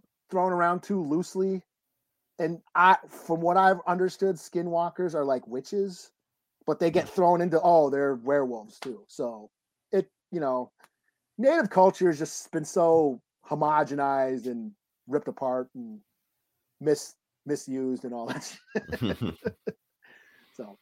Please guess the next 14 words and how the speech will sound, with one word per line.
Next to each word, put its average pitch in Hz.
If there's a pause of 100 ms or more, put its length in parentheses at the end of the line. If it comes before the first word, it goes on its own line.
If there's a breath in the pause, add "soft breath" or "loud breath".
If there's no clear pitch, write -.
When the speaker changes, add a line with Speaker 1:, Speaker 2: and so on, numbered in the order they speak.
Speaker 1:
<clears throat> 165 (500)
so -
Speaker 2:
Yeah. 190
Speaker 1:
yeah, 196
um, 190 (540)
I 175
guess 226
the 220
last 202
book 190
I'll 175
do 165
will 156
be 151